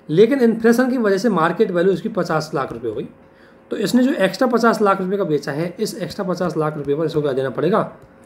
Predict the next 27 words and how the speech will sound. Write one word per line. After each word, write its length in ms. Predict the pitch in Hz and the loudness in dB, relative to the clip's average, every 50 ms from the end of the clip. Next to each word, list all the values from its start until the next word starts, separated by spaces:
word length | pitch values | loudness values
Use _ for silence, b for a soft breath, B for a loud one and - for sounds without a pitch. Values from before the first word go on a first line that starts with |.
| - _ - | -20 _ -2
Tax 220 | 175 170 165 - | 0 0 0 0
देना 160 | 151 131 117 | -2 -2 -2
पड़ेगा। 360 | 107 101 - 101 110 123 127 117 - - | -2 -6 -10 -10 -8 -8 -8 -8 -6 0
उसे 180 | 180 175 175 208 | 0 2 2 2
बोलते 260 | 170 143 127 127 - | 0 0 -2 -2 -2
हैं 120 | 185 185 - | -4 -2 0
capital 420 | 165 147 147 151 151 190 196 185 | -2 -2 -2 -2 -2 0 0 0
gain 240 | - 127 135 135 131 | 0 -2 -4 -4 -4
tax। 260 | 135 143 147 - - | -4 -6 -6 -4 -6
इसमें 200 | 160 156 170 165 | -8 -4 -4 -4
एक 120 | 160 165 | -4 -4
formula 320 | - - 156 151 165 175 165 | -10 -6 -4 -2 0 2 2
लगता 300 | - 117 - - 131 123 | 2 0 -4 -8 -8 -8
है, 100 | 135 185 - - B B B B B B - | -8 -8 -10 -12 B B B B B B -10
तो 60 | 165 | -10
उस 140 | 156 - - | -10 -8 -2
formula 320 | - 143 143 165 170 175 | -2 -2 -2 0 -2 -2
के 100 | 170 170 | -2 -4
आधार 240 | 135 127 117 113 123 | -6 -8 -8 -10 -10
पर 280 | 113 - 190 - - - B B B B - - | -6 -6 -6 -6 -6 -14 B B B B -10 -10
इसको 240 | 160 - - - 160 | -10 -8 -4 -2 -2
decide 380 | 139 - - 135 123 120 120 | -2 -2 -4 -4 -6 -6 -6
किया 140 | - 123 110 | -6 -6 -6
जाता 200 | 104 101 98 95 | -6 -6 -10 -12
है। 80 | - - - - - - - - - - - - - - - - - - - - - - - - - - - - - - - - - - | -16 -20 -20 -20 -20 -20 -20 -20 -20 -20 -20 -20 -20 -20 -20 -20 -20 -20 -20 -20 -20 -20 -20 -20 -20 -20 -20 -20 -20 -20 -20 -20 -8 0
इसके 240 | - 180 180 - 247 | 0 0 2 4 4
अलावा 460 | 220 208 208 202 214 220 220 220 - | 4 4 4 4 2 0 -2 -4 -8